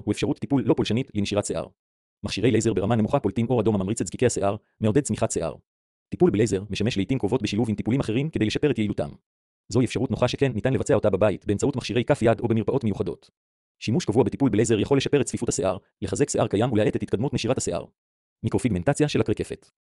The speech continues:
מיקרופיגמנטציה של הקרקפת היא הליך קוסמטי הכולל קעקוע של הקרקפת בנקודות זעירות כדי ליצור אשליה של זקיקי שיער. הוא משמש לעיתים קרובות כדי לדמות את המראה של תספורת עם זמזום או כדי להוסיף צפיפות לשיער דליל. מיקרופיגמנטציה של הקרקפת היא פתרון לא ניתוחי והעמיד לאורך זמן עבור אנשים עם דרגות שונות של נשירת שיער. ההליך ניתן להתאמה אישית,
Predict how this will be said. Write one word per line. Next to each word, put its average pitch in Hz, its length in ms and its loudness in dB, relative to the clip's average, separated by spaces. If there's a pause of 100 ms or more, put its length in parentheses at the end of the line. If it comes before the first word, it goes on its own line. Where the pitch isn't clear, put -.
(380)
מיקרופיגמנטציה 131 640 0
של 131 80 -2
הקרקפת 107 360 -2
היא 101 60 0
הליך 117 120 0
קוסמטי - 300 -2
הכולל 131 220 0
קעקוע 131 240 2
של 107 100 0
הקרקפת - 360 -2
בנקודות 104 280 -2
זעירות 104 320 -2
כדי 101 140 0
ליצור 123 200 2
אשליה 117 240 2
של 127 100 -2
זקיקי - 240 -2
שיער. - 260 -4 (540)
הוא 104 80 0
משמש 101 260 0
לעיתים 110 240 2
קרובות 101 320 2
כדי 104 140 0
לדמות 120 220 0
את - 60 -4
המראה 120 180 0
של 127 100 -2
תספורת - 360 0
עם 104 80 -2
זמזום 117 400 0
או 120 60 -2
כדי 104 140 0
להוסיף 104 260 2
צפיפות - 280 -6
לשיער 104 220 0
דליל. 90 260 -2 (540)
מיקרופיגמנטציה 110 600 0
של - 80 -2
הקרקפת 101 360 -2
היא 101 80 -10
פתרון 135 200 -2
לא 139 100 -2
ניתוחי 127 240 -2
והעמיד 110 220 0
לאורך 104 220 2
זמן 117 160 0
עבור 123 160 0
אנשים 147 240 -4
עם 110 80 -2
דרגות 104 220 0
שונות 113 220 -2
של 101 60 -2
נשירת 101 280 -2
שיער. - 220 -4 (580)
ההליך 117 260 0
ניתן 135 180 0
להתאמה 110 220 2
אישית, 95 320 -6